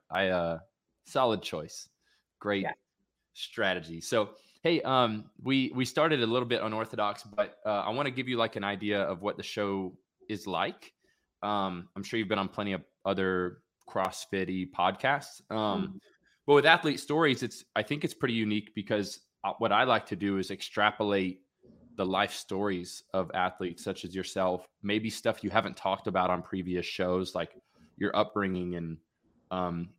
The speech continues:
Speaker 1: m-, your athletic career and your interests outside of CrossFit and all the, all the stuff I think that makes you unique.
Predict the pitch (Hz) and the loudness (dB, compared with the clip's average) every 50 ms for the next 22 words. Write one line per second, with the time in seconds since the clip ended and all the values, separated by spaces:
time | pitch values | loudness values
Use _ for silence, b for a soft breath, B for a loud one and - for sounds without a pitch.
0 | _ _ _ _ - 120 120 - 120 110 110 101 92 - - 107 104 98 - - | _ _ _ _ -10 -10 -8 -4 0 2 4 4 4 2 2 2 2 2 0 -2
1 | - 101 98 101 98 98 95 95 95 92 92 90 87 90 - - 104 104 - - | -2 0 2 4 6 6 6 6 4 2 0 -2 -2 -4 -4 -4 -6 -6 -6 -4
2 | 113 104 - - 110 104 - - - 104 101 98 92 - - - 98 98 92 - | -4 -4 -2 2 2 2 2 2 2 2 2 2 0 -4 -2 0 2 2 0 0
3 | - - 104 101 92 110 127 151 160 147 131 117 101 - - 127 131 117 107 98 | -2 -2 0 0 0 4 4 6 6 6 6 4 0 2 4 4 4 4 4 2
4 | 92 - - - - - 110 101 107 95 95 101 98 98 90 95 107 104 98 - | 0 -2 -8 -10 -4 -4 -2 0 0 0 0 0 -2 -2 -2 -2 -2 -2 -4 -4
5 | - - 101 101 98 98 92 90 - _ _ _ - 101 98 98 104 113 127 127 | -6 -2 0 2 2 2 2 -2 -6 _ _ _ -2 0 2 2 4 2 2 0
6 | - - - | -4 -12 -20